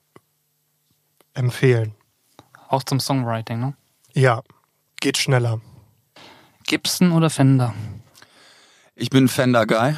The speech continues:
Speaker 3: äh, ich bin Tele-Guy, deswegen Fender.
Speaker 1: Fender.
Speaker 2: Fender mit
Speaker 1: Fender.
Speaker 2: Humbuckern.
Speaker 3: Ja, Mann, das ist richtig geil. Also die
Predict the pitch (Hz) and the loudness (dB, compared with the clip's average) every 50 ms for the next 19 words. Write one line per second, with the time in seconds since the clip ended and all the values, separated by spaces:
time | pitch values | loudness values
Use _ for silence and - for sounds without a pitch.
0 | - - - - 117 107 104 104 104 - - 110 107 - - 127 123 120 113 107 | -6 -10 -6 -4 -2 0 0 -2 -2 -2 0 0 0 0 2 2 4 4 4 2
1 | 104 110 107 110 120 143 143 - - - 113 104 101 - - 117 110 107 101 98 | 2 2 0 0 -2 -4 -8 -14 -20 -16 -12 -10 -8 -4 0 2 2 4 4 2
2 | 95 - - - - - - 104 90 82 - - - - - - - _ _ _ | 0 -4 -10 -12 -8 -6 -4 -4 -4 -4 -6 -8 -12 -16 -20 -20 -20 _ _ _
3 | _ _ _ _ _ _ _ - - - 131 123 120 117 113 113 117 113 - - | _ _ _ _ _ _ _ -16 -10 -6 -6 -4 -4 -6 -8 -8 -10 -12 -14 -18
4 | - - - - - - 165 170 170 160 151 147 139 - - 143 131 117 117 113 | -20 -20 -16 -10 -6 -4 0 0 2 2 2 0 0 -2 -2 -2 -2 -2 -2 -4
5 | 113 117 - - - - - - - _ _ _ _ _ - - 98 98 98 98 | -4 -6 -12 -16 -20 -20 -20 -20 -20 _ _ _ _ _ -8 -2 -2 0 2 2
6 | 92 90 87 135 127 - - 180 - 135 185 - 95 - 139 113 117 110 - 110 | 0 0 -2 -4 -4 -2 -2 0 0 0 -2 -2 -2 -2 0 0 0 0 -2 -4
7 | - - 107 101 101 95 98 101 - 101 - 101 92 - 95 92 92 92 92 101 | -4 0 0 2 2 0 -2 -6 -8 -8 -6 -6 -6 -4 -4 -4 -4 -4 -4 -6